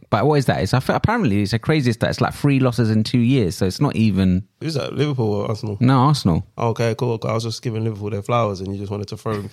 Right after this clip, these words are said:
Speaker 2: <laughs> what's go-, <laughs> what's go-, what's going on. But yeah, we could go straight into it, man. But, um,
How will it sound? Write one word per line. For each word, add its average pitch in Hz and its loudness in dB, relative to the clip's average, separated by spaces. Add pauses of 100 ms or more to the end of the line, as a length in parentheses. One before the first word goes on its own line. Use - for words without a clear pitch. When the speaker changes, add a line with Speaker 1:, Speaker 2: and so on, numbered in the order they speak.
(120)
Speaker 2:
<laughs> - -20
what's - -10
go-, - 0
<laughs> - -6
what's - 0
go-, 147 2
what's - -10
going 110 2
on. 107 2
But 110 2
yeah, 110 2
we 113 0
could 120 -6
go 117 4
straight 113 0
into 110 0
it, 101 0
man. 104 2
But, 117 2
um, 127 0